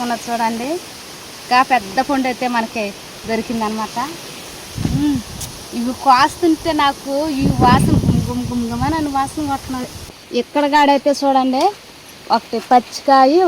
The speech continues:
ఒకటి పండు అయితే మాగిపోండది. ఇప్పుడైతే పండుని కాడ కోసేసుకుందాము. ఇవి ఒక వారం తర్వాత మనకైతే పండ్లు అయితే వచ్చేస్తాయి అన్నమాట. చూడండి,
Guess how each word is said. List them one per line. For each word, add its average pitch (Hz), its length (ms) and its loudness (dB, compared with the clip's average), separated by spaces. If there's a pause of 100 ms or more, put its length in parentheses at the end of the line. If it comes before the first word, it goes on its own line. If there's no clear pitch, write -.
ఒకటి 254 300 0
పండు 247 300 2
అయితే 247 240 -2
మాగిపోండది. 226 800 2 (460)
ఇప్పుడైతే 233 360 2 (100)
పండుని 240 380 4
కాడ 233 120 4 (120)
కోసేసుకుందాము. 233 880 -2 (960)
ఇవి 254 220 6
ఒక - 160 0 (200)
వారం 262 400 8
తర్వాత 285 360 8 (420)
మనకైతే 240 400 0 (100)
పండ్లు 247 280 4
అయితే 240 180 -2
వచ్చేస్తాయి 240 500 0
అన్నమాట. 226 320 -2 (1200)
చూడండి, 233 460 -2